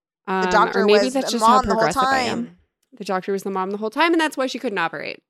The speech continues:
Speaker 1: Yeah.
Speaker 2: Doctors can be women.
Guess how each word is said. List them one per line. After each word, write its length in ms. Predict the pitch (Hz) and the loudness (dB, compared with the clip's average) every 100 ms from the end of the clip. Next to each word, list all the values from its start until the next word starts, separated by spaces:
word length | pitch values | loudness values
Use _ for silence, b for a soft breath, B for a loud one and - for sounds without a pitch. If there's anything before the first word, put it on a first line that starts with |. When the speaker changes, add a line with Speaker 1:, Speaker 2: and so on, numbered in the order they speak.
| _ _ _ _ | _ _ _ _
Speaker 1:
Yeah. 300 | 185 180 170 170 _ _ _ _ _ | _ -10 -10 -12 _ _ _ _ _
Speaker 2:
Doctors 680 | - 233 240 - 254 254 - | 0 2 2 -2 -4 -4 -10
can 520 | - 233 233 226 220 214 | -8 0 2 2 0 -2
be 420 | 214 208 208 202 | -2 0 0 -2
women. 840 | 190 208 208 196 175 151 - 196 | 0 2 2 2 0 -2 -8 -16